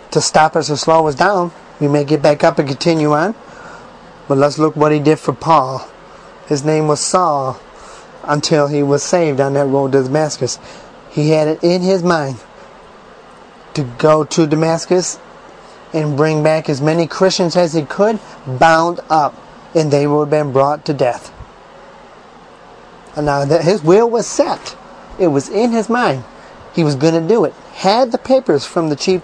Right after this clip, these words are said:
priest and the, uh, the government, governmental leaders, uh, in Jerusalem.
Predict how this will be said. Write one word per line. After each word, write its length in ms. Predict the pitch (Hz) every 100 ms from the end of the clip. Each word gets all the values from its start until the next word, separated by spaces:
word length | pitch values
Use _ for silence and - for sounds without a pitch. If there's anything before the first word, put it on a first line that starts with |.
| -
priest 400 | 190 190 - -
and 200 | 160 160
the, 180 | 160 156
uh, 220 | 156 147 - - - - - 151
the 60 |
government, 540 | 139 190 175 147 147 143
governmental 480 | 160 165 156 160
leaders, 560 | 143 156 151 143 - - - - - - - -
uh, 460 | 160 156 151 147 151
in 100 | 151
Jerusalem. 440 | 139 190 196 131